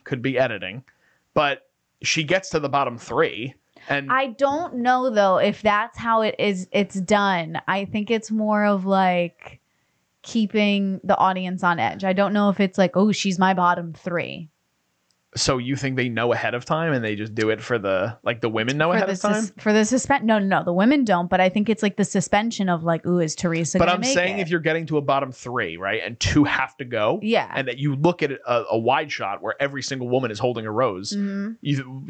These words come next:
Speaker 1: do you think that there's, like, another aside where they're like, "All right, we're gonna do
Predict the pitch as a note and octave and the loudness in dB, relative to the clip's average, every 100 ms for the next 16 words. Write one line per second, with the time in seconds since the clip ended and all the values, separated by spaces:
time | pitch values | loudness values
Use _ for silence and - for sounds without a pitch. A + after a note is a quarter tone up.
0 | C3 C3 B2+ C#3 B2+ B2 A#2+ A#2 A#2 A#2 | -4 -2 -2 -4 -6 -4 -2 -2 -2 -2
1 | B2 C3+ C3+ C#3+ C#3 C#3+ G#3 D4 B3 - | 0 0 0 0 0 -2 2 4 2 0
2 | F#3 G#3+ G#3+ D3 F#3+ F#3+ F#3 | -2 -2 -2 -2 -2 0 0